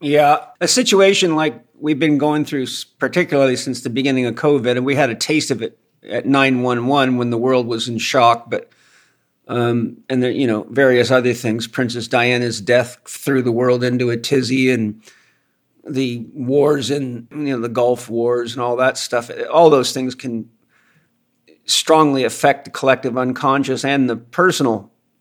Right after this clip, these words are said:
conscious and unconscious, because a lot of people just have a hard time looking at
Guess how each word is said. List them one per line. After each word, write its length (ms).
conscious 500
and 220
unconscious, 720
because 300
a 40
lot 200
of 80
people 240
just 220
have 140
a 40
hard 240
time 360
looking 340
at 260